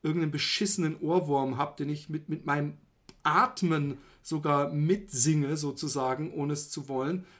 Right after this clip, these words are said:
dass ich dann einfach einen Podcast reinmachen kann und mir ein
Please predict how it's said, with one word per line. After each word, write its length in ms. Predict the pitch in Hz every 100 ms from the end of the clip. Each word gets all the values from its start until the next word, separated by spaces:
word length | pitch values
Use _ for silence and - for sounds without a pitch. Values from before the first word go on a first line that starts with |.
| -
dass 160 | 143
ich 160 | 156 -
dann 240 | 147 185
einfach 380 | 185 151 151 156
einen 80 | 147
Podcast 560 | 160 165 - 143 139
reinmachen 380 | 135 123 123 127
kann 200 | - 135
und 140 | 139 139
mir 140 | 135
ein 280 | 135 135